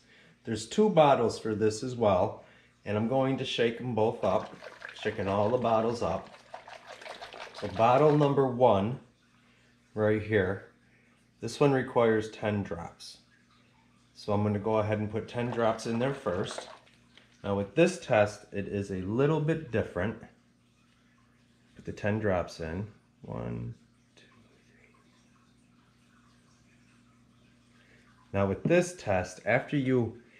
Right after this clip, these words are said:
put those ten drops in, you're gonna wanna give it a good shake. Make sure it's mixed up real good. And then,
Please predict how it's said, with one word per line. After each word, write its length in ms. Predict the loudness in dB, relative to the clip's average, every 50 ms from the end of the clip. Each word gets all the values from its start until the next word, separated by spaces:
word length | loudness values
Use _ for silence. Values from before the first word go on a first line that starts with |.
| -20 _ _ _ -4
put 200 | -2 -2 0 0
those 220 | 2 2 0 0
ten 340 | -4 -6 -4 -2 -2 0 0
drops 480 | 2 2 4 4 2 2 -2 -6 -6
in, 300 | -4 -2 -2 -2 -4 -6 -8 -14 -20 -20 _ _ _ _ _ _ _ _ _ _
you're 120 | -8 -2 0
gonna 220 | 2 4 4 4
wanna 260 | 6 4 4 4 2
give 280 | 2 0 0 0 0 0
it 60 | 0
a 60 | -2
good 280 | -2 0 0 -2 -2 -2
shake. 520 | -4 -6 -4 -4 -4 -4 -6 -12 -18 -20 -20 _ _ _ _ _ _ _ -20 _ _ _ _ _ _ _ _ _ _ _ _ _
Make 140 | -12 -10 -10 -8
sure 180 | -8 -6 -6
it's 200 | -6 -8 -8 -8
mixed 240 | -8 -8 -8 -6 -4
up 160 | -4 -4 -2
real 180 | -2 -2 -2 0
good. 320 | 0 0 0 2 0 -2 -6 -10 -16 _ _ _ _ _ _ _ _ _ _ _ _ _ _ _ _ _ _ _ _ _ _ _ _ _ _ _ _ _ _ _ _ _ _ _ _ _ _ _ _ _ _ _ _ _ _ _ _ _ _ -20 -20 -20 _ _ _ _ _ _ _ _ _ _ _ _ _ _ _ _ _ _
And 280 | -4 -4 -2 -2 -2 2
then, 500 | 4 6 6 6 6 4 2 -2 -4